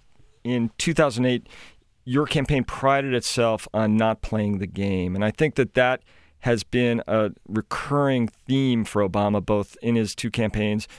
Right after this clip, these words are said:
for president and in the White House itself. And, of course, sometimes that works brilliantly for him. It worked, obviously, in his two campaigns. Ultimately, he,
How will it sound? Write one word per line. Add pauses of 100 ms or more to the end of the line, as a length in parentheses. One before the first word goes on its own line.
(220)
for
president
and
in
the
White
House
itself. (640)
And,
of
course,
sometimes
that
works
brilliantly
for
him.
It
worked, (160)
obviously,
in
his
two
campaigns.
Ultimately,
he,